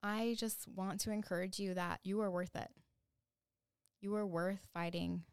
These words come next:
this hard season. You are worth fighting through it. You are worth getting over it. You are worth leaving it.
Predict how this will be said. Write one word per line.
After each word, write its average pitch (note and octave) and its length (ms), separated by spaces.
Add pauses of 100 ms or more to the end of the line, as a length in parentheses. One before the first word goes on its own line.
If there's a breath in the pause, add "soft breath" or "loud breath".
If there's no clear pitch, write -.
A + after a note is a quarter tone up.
(120)
this F3+ 200
hard E3 260
season. E3 420 (720)
You F3+ 160
are E3+ 80
worth E3+ 260
fighting E3+ 320 (600)
through A#3 220
it. A#3+ 180 (560 soft breath)
You F#3 140
are F3 100
worth F3 240
getting E3 320
over F#3+ 260
it. F#3 220 (240)
You F3 180
are E3+ 80
worth E3 260
leaving E3 300
it. - 180